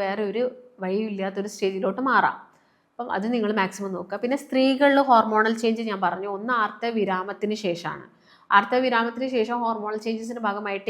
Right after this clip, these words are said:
ഈ ഒരു ആർത്തവം സ്റ്റോപ്പ് ആയിട്ടുള്ള സ്ത്രീകളുടെ വയറ് വല്ലാതെ തള്ളി നിൽക്കാറുണ്ട്. അപ്പം അത്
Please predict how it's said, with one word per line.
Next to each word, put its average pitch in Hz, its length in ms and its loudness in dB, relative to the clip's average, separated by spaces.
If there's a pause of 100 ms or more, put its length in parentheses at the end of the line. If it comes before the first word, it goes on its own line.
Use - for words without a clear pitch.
ഈ 220 120 -2
ഒരു 220 120 0 (440)
ആർത്തവം 214 460 2
സ്റ്റോപ്പ് 196 400 0
ആയിട്ടുള്ള 208 340 0
സ്ത്രീകളുടെ 196 500 0
വയറ് 196 360 4
വല്ലാതെ 208 640 2
തള്ളി 196 280 0
നിൽക്കാറുണ്ട്. 165 500 -6 (320)
അപ്പം 247 180 -6 (120)
അത് 226 120 4